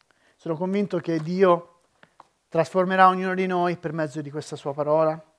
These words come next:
E forse, brevemente, vi voglio ricordare, forse hai bisogno di una carica per perseverare nella tua fede. Forse non hai ancora capito cosa significa essere un seguace di Cristo. Forse lotti con l'idea del costo di seguire Cristo. Forse,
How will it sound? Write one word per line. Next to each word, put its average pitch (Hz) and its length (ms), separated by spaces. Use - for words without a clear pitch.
E 175 140
forse, 214 640
brevemente, 180 560
vi 170 80
voglio 175 240
ricordare, 156 540
forse 208 260
hai 202 80
bisogno 190 300
di 185 40
una 180 180
carica 185 420
per 143 160
perseverare 151 720
nella 143 160
tua 135 140
fede. 139 380
Forse 226 320
non 226 140
hai 226 100
ancora 214 320
capito 190 480
cosa 160 260
significa 165 400
essere 151 240
un 135 60
seguace 135 400
di 127 100
Cristo. - 480
Forse 185 320
lotti 170 340
con 151 140
l'idea 160 580
del 123 120
costo 135 300
di 127 60
seguire 123 420
Cristo. 107 520
Forse, 160 640